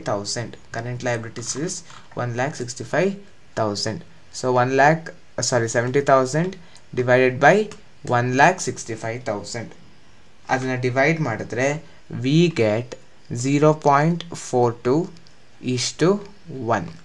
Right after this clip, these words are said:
Zero point four two ಬರುತ್ತೆ ಆನ್ಸರ್. So we will express that in ratio. So zero point four two is to one. So one current liabilities ಇದೆ ಕಂಪನಿಲಿ ಅಂದ್ರೆ ಅದರ zero point four two times absolute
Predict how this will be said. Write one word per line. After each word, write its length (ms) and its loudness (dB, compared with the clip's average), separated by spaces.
Zero 200 6
point 320 4
four 220 2
two 160 2
ಬರುತ್ತೆ 380 0
ಆನ್ಸರ್. 400 0
So 60 -8
we 100 -2
will 180 6
express 440 4
that 240 6
in 80 0
ratio. 360 0
So 120 -6
zero 320 6
point 440 2
four 180 0
two 100 2
is 80 -8
to 60 0
one. 100 2
So 100 2
one 120 2
current 360 4
liabilities 680 0
ಇದೆ 140 0
ಕಂಪನಿಲಿ 640 -2
ಅಂದ್ರೆ 300 0
ಅದರ 180 2
zero 260 4
point 320 4
four 140 4
two 100 4
times 280 4
absolute 680 4